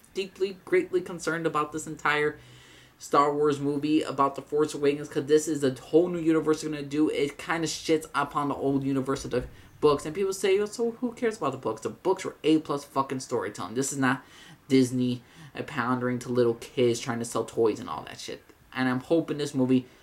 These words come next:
does Star Wars justice. It, it, it, hopefully it does to all Star Wars fan justice. Not to pander to little kids and to pander to, like, qu-, quick storytelling to make a cheap bu-, uh, buck. That's what I want. I want something to respect,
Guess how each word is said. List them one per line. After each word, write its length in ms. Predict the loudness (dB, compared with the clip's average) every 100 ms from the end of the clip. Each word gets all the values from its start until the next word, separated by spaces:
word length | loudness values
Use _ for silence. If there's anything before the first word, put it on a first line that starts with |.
| _ _ _ _
does 260 | 2 4 2
Star 280 | 0 2 2
Wars 160 | 0
justice. 360 | -2 -6 -2 0
It, 280 | 2 0 0
it, 180 | -2
it, 240 | 0 0 0
hopefully 720 | 0 0 0 -6 -2 0 0
it 80 | 2
does 200 | 2 0
to 240 | -6 -8 -2
all 220 | 0 0
Star 240 | -2 -4
Wars 160 | -4 -6
fan 320 | -8 -8 -8
justice. 480 | -10 -10 -12 -14 -14 -20 -20 -4
Not 180 | -2 -2
to 40 | -4
pander 380 | -2 0 0
to 160 | -4 -4
little 260 | -2 0 -2
kids 540 | -2 4 4 2 -8 -20 -20 _
and 180 | -10 -6
to 140 | -6
pander 460 | -6 -4 -2 0 -2
to, 340 | -8 -6 -6
like, 340 | -4 -4 -4 -10
qu-, 360 | -6 -4 -4 -2
quick 220 | 0 2
storytelling 440 | 4 2 2 -4 -6
to 100 | -6
make 160 | -4
a 40 | -4
cheap 280 | -4 -8 -10
bu-, 80 | -14 -6
uh, 180 | -4 -4
buck. 400 | -4 -8 -10 -18 _ _ _ _ _ _ -2
That's 200 | 0 0
what 140 | -2
I 20 |
want. 240 | -2 -4 -4
I 40 |
want 420 | -2 0 0 -4
something 220 | -8 -6
to 60 | -2
respect, 520 | -4 -2 0 0 0